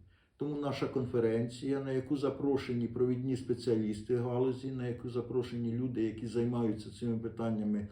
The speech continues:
десятки років, я думаю, дасть вам, е, відповіді на багато питань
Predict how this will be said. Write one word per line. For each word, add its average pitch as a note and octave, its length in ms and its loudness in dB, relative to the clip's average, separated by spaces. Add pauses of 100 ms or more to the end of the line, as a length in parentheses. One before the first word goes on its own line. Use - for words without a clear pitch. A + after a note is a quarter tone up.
(160)
десятки A#2+ 560 4
років, G#2 420 2 (580)
я B2+ 120 4
думаю, B2+ 480 2
дасть A#2+ 460 2
вам, A2+ 400 0 (460)
е, G#2+ 120 0
відповіді G#2+ 1000 4
на A#2+ 120 2
багато B2 440 2
питань G#2+ 600 0